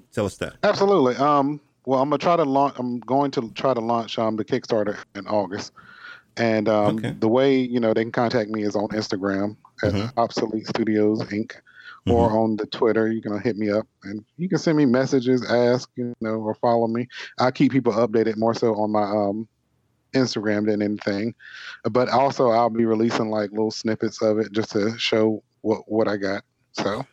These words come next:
Speaker 1: Now, I'm looking on your Instagram right now, and hopefully this is not the wrong page, but it says, "Check out page one in the Powerverse presents Odina script."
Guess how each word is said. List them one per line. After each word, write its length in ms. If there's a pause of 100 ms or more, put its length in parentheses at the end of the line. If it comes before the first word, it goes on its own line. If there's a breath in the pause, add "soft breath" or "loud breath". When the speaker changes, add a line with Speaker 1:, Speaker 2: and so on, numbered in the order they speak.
(180)
Speaker 1:
Now, 220
I'm 220
looking 300
on 240
your 140
Instagram 640
right 180
now, 580
and 360
hopefully 600
this 300
is 140
not 340
the 140
wrong 340
page, 320
but 80
it 60
says, 180
"Check 200
out 260 (380 soft breath)
page 340
one 400
in 140
the 80
Powerverse 680
presents 500
Odina 580
script." 540